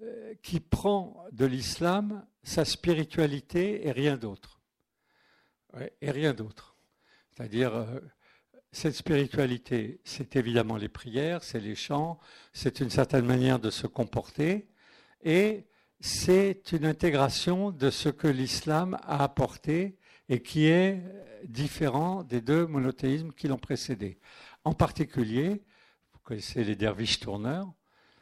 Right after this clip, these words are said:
L'islam est une religion qui n'est pas progressiste.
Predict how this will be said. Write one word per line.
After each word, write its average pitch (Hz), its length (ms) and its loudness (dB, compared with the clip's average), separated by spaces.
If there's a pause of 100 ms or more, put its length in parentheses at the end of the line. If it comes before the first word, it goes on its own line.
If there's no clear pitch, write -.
(280)
L'islam 160 720 0
est 143 160 -2
une 123 120 -2
religion 113 640 2 (420)
qui 135 120 -2
n'est 110 120 0
pas 160 180 2
progressiste. 135 1000 2